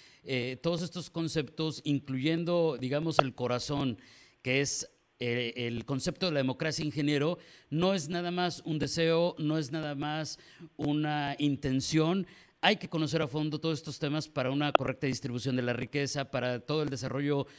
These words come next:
eh, social, económico, humano, de derechos a la, de derechos humanos, de derechos a la salud, de derechos a la educación,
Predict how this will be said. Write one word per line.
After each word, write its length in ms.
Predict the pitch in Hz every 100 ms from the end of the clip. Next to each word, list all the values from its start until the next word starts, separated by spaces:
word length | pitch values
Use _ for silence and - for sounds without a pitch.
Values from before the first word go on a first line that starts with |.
| - -
eh, 160 | - 127
social, 460 | 143 123 147 143
económico, 1040 | 151 - 127 139 143 147 - - 139 135 127
humano, 800 | 123 120 135 147 143 143 143 139
de 220 | 127 123
derechos 360 | 120 139 143 139
a 60 |
la, 320 | 120 113 113 107 - -
de 100 | 135
derechos 320 | 147 156 123
humanos, 320 | 139 143 143
de 80 | 131
derechos 320 | 123 127 147
a 60 | 131
la 100 | 113
salud, 300 | 107 117 143
de 60 |
derechos 300 | 131 131 147 143
a 40 |
la 60 | 123
educación, 480 | 117 117 151 143